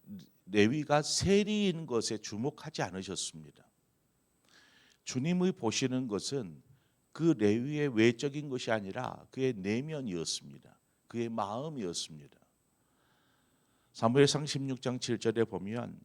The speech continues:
예수께서 사무엘에게 이르시되 "그의 용모와 키를 보지 말라. 내가 이미 그를 버렸노라. 내가 보는 것은 사람과 같지 아니하니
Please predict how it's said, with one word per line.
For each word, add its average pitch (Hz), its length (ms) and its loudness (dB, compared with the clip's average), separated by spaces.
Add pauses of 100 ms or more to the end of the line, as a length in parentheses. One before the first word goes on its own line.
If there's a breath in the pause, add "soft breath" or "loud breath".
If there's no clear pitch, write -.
예수께서 - 580 -2
사무엘에게 104 560 -2
이르시되 95 760 -4
"그의 107 300 -2
용모와 104 580 -2
키를 110 280 -8
보지 - 340 -10
말라. 92 480 -2 (360 soft breath)
내가 104 220 -2
이미 104 260 -2
그를 101 300 -8
버렸노라. 85 720 -4 (500 soft breath)
내가 90 200 2
보는 131 280 0
것은 120 540 2
사람과 117 460 -6
같지 113 320 -2
아니하니 101 720 -2